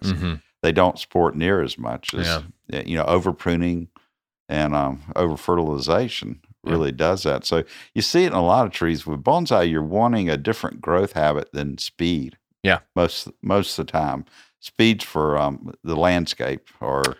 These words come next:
Speaker 2: for production, even if it's bonsai.
Speaker 1: Yeah.
Speaker 2: It's, it's to get it there fast. And it's not gonna be a good tree if it does apply to bonsai anyway.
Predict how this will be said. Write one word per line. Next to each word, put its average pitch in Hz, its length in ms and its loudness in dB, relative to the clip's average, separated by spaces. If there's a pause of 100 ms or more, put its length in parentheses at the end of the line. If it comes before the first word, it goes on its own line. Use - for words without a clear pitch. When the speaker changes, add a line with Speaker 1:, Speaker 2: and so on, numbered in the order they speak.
(380)
Speaker 2:
for 78 160 0
production, 78 800 0
even 87 280 0
if - 140 -6
it's 73 140 -6
bonsai. 85 580 0 (140)
Speaker 1:
Yeah. 95 120 4
Speaker 2:
It's, - 260 -6 (340)
it's - 180 -10
to 78 80 -4
get 80 220 2
it 78 100 -2
there 69 160 -2
fast. 76 680 -2
And - 120 -12 (1000)
it's - 140 -20
not - 160 -10
gonna 73 160 -6
be 73 100 0
a 71 60 0
good 64 220 -6
tree 82 320 -2
if 60 180 -10
it - 120 -18
does 64 360 -10 (380)
apply 71 220 0
to 60 120 -10
bonsai 67 500 -8
anyway. 60 320 -16